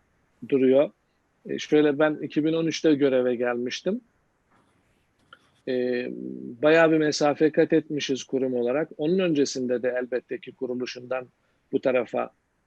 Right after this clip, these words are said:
e, otuz bir ve bin dokuz yüz otuz ikide, e, Mustafa Kemal Atatürk'ün talimatlarıyla kurulan Tarih Kurumu, Dil Kurumu,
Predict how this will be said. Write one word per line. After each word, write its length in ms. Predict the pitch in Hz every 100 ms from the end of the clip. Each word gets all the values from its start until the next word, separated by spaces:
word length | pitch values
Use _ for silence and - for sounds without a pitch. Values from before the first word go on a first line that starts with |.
| _
e, 580 | 123 117 117 113 110 113 117
otuz 380 | 120 131 117
bir 220 | 123 123 120
ve 160 | 123
bin 140 | 117 120
dokuz 240 | 113 120
yüz 80 | 113
otuz 300 | 113 120 113
ikide, 420 | 107 110 120 113 120
e, 60 | 113 110 107 110 110
Mustafa 320 | 107 - 117 113
Kemal 240 | 117 113
Atatürk'ün 720 | 107 113 120 120 110 127 123 - _ _ _
talimatlarıyla 840 | 127 127 127 123 - 120 123 120
kurulan 380 | 117 120 120 123
Tarih 320 | 117 117 117 117
Kurumu, 340 | 120 120 120
Dil 180 | 123 120
Kurumu, 400 | - 117 123 202